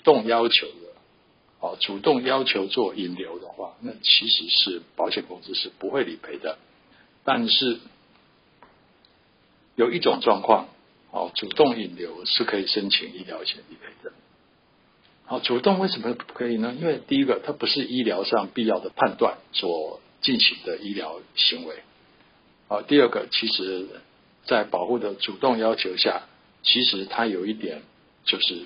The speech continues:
故意使保险事故发生的味道。好，所以它恐怕没有办法申请保险理赔。但是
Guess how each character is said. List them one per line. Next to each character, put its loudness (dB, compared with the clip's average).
故 -2
意 -2
使 0
保 -2
险 -4
事 0
故 -10
发 -8
生 -8
的 -12
味 -2
道。 -4
好， -4
所 4
以 0
它 0
恐 -8
怕 -2
没 -2
有 2
办 -8
法 -12
申 -8
请 -2
保 -10
险 -6
理 -18
赔。 -16
但 6
是 6